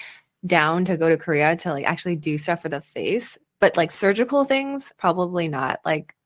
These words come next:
I don't wanna, like, do my nose or my ears or my, my, <laughs> my jaw. But yes, anything in regard to just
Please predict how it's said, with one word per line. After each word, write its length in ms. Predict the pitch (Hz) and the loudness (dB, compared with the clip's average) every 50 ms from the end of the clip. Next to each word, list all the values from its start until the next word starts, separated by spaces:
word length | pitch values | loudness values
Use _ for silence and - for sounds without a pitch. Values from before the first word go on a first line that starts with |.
| _ - | _ -2
I 80 | 175 165 | 2 2
don't 120 | 165 165 170 | 2 4 4
wanna, 200 | 175 170 165 160 | 2 2 2 2
like, 180 | 151 147 165 - _ 180 | 0 -2 -4 -8 _ -4
do 120 | 170 156 | -2 0
my 140 | 156 156 156 | 0 2 2
nose 300 | 147 139 131 143 139 139 | 2 2 0 0 0 -2
or 100 | 147 143 | -4 -4
my 320 | 143 143 143 143 147 - - | -2 -4 -4 -4 -4 -4 -2
ears 400 | 156 151 151 151 156 156 147 - | -2 0 2 2 2 0 0 -2
or 80 | 151 147 | -4 -4
my, 300 | 143 139 143 143 143 147 185 - _ _ | -4 -4 -4 -4 -6 -8 -10 -12 _ _
my, 260 | 160 160 - 185 - - - - | -6 -4 -4 -4 -6 -8 -14 -16
<laughs> 120 | - - | -8 -2
my 160 | 247 165 208 | 0 2 2
jaw. 300 | 180 - - - - - - - - - - - - - - | 2 0 -2 -4 -6 -8 -10 -10 -12 -12 -12 -14 -8 4 4
But 120 | 240 233 | 6 8
yes, 220 | 226 - - 185 - | 8 6 6 4 2
anything 320 | 202 226 262 330 311 330 | 2 2 4 2 2 2
in 60 | 330 269 247 - - | 2 2 0 -2 -2
regard 240 | 220 175 160 165 - | 0 0 2 2 0
to 60 | 165 | -2
just 260 | 165 151 - - _ | -6 -6 -8 -12 _